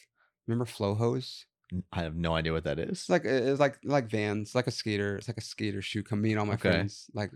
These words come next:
Speaker 1: like, three of my best friends, or three of us, um, we all wore Flo Hose with
Speaker 2: So you
Speaker 1: our
Speaker 2: dressed like the Joker?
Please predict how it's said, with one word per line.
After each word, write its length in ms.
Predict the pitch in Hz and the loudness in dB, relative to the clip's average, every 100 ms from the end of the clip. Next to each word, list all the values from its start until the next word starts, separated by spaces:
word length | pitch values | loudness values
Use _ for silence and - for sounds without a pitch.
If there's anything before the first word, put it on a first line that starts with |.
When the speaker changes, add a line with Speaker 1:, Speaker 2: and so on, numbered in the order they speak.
| - | -8
Speaker 1:
like, 280 | 107 101 - | -4 -4 -4
three 140 | 110 104 | 0 0
of 60 | |
my 100 | 98 | 0
best 280 | 101 104 - | -2 -6 -4
friends, 480 | 101 98 104 - - - | -4 -4 -6 -14 -18 -8
or 260 | 107 101 - _ | -4 -4 -8 _
three 180 | 117 110 | 0 0
of 80 | 104 | 0
us, 420 | 98 - - - _ _ _ - | -2 -2 -8 -14 _ _ _ -2
um, 280 | 107 95 101 | 0 0 -2
we 100 | 92 | 0
all 180 | 78 73 | 0 0
wore 160 | 82 | -4
Flo 300 | - - 98 | -6 -4 -4
Hose 300 | 107 98 - | -2 -4 -6
with 100 | - | -6
Speaker 2:
So 120 | - 107 | 2 4
you 60 | |
Speaker 1:
our 40 | 98 | 8
Speaker 2:
dressed 260 | 104 104 | 6 6
like 240 | 95 82 78 | 2 2 0
the 100 | 78 | -2
Joker? 540 | 87 78 82 82 120 | 2 0 0 -6 -6